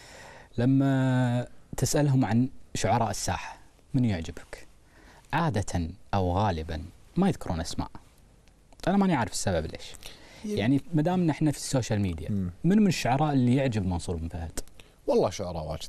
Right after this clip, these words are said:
Speaker 2: يا أبو عبيد. يمكن شوف، مسألة إنه ما يذكرون أسماء، ما هو عن، ما هو عن س-، يعني ما هو، ما هو، ما هو لسبب معين، بس ممكن ما يبي يذكر اسم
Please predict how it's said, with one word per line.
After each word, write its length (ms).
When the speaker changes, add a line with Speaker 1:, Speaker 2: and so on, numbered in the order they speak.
Speaker 2:
يا 160
أبو 160
عبيد. 260
يمكن 360
شوف، 340
مسألة 420
إنه 200
ما 120
يذكرون 340
أسماء، 380
ما 80
هو 140
عن، 240
ما 80
هو 80
عن 160
س-، 180
يعني 200
ما 100
هو، 280
ما 80
هو، 160
ما 140
هو 120
لسبب 260
معين، 380
بس 220
ممكن 340
ما 160
يبي 400
يذكر 360
اسم 280